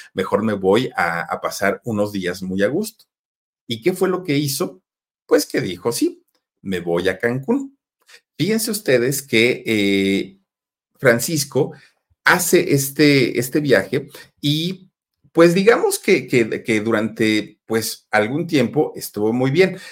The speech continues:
Fíjense ustedes que iba con una, eh, con una chica, porque obviamente no iba a ir solo.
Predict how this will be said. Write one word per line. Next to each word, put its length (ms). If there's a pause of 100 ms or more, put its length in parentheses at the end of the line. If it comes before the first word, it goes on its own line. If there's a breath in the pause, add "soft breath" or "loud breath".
Fíjense 360
ustedes 440
que 380 (1800)
iba 320
con 180
una, 480
eh, 760
con 140
una 240
chica, 640 (160)
porque 420
obviamente 560
no 220
iba 180
a 40
ir 120
solo. 500